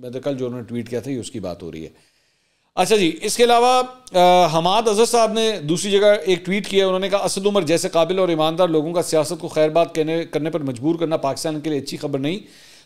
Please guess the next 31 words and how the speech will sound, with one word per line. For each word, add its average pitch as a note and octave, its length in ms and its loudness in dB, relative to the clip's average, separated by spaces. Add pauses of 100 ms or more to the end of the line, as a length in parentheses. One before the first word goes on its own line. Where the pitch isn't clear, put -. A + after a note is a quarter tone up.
पाकिस्तान G#3 340 2
की F#3+ 60 -4
सियासत F3+ 320 2
को F#3+ 140 -2
नवाज D#3 260 2
शरीफ, F3 240 -6
शजील D#3 340 -2
मेमन, E3+ 360 -2
टिसोरी, D#3+ 540 0
राना D3+ 220 0
सनाउल्लाह D#3+ 480 0
और D#3 200 0
इस्तेकाम C#3+ 440 -4 (580)
पाकिस्तान D3+ 320 0
पार्टी E3+ 320 0
के F3 100 2
सेठों E3+ 340 -2
के F3+ 120 -2
हवाले C#3+ 300 2
करने D#3 320 -2
का D#3+ 120 -2
मंसूबा C#3+ 340 0
बनाया C#3 260 -2
गया C#3+ 180 0
है, D#3 120 2
जिसे C3+ 280 -4
इंशाल्लाह C#3 440 -2
अवाम B2 240 -4
नाकाम A2+ 420 -8
बना F#2+ 180 -8
देगी। E2 300 -10